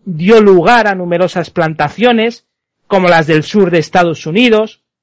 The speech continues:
con abundante mano de obra negra y que tuvo cierta o decisiva influencia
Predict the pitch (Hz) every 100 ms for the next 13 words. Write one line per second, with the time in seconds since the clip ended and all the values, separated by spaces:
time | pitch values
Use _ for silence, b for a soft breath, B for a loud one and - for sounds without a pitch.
0 | _ _ - 220 202 185 180 196 208 196
1 | 185 196 196 175 180 190 180 170 180 190
2 | 202 190 175 - _ _ _ 233 - 190
3 | 247 233 208 - 208 226 202 214 196 -
4 | _ 226 196 196 - 180 226 220 202 190
5 | - 190 202 196 - 185 -